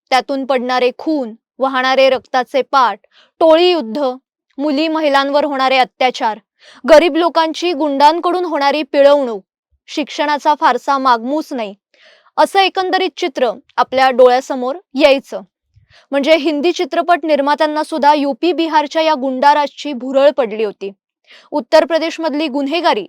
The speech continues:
आणि राजकारण हा चित्रपट कथांसाठी कायमच चर्चेचा विषय राहिलाय. ॲक्शन क्राईम ड्रामा सेहर हा कबीर कौशिक यांनी दिग्दर्शित केलेला चित्रपट उत्तर प्रदेशातील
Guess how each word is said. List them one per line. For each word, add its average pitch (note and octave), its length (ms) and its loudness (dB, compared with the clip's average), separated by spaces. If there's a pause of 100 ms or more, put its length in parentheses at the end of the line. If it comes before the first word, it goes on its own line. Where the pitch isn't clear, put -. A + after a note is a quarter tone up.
(100)
आणि B3+ 240 -2
राजकारण B3 560 0 (180)
हा C4+ 80 -2
चित्रपट D#4+ 580 -2 (100)
कथांसाठी C4 680 -8 (340)
कायमच C#4+ 560 4 (180)
चर्चेचा D#4+ 500 0
विषय B3+ 360 -2
राहिलाय. G#3+ 360 -4 (960)
ॲक्शन F#4+ 460 -2
क्राईम F4 280 0
ड्रामा E4+ 320 0
सेहर C#4+ 460 0 (140)
हा C#4 240 2 (120)
कबीर D4 340 0
कौशिक B3+ 420 -2 (200)
यांनी B3 240 -4
दिग्दर्शित C4+ 520 -2 (100)
केलेला D4 320 -2
चित्रपट B3+ 560 -4 (360)
उत्तर F4+ 400 0
प्रदेशातील E4 680 -4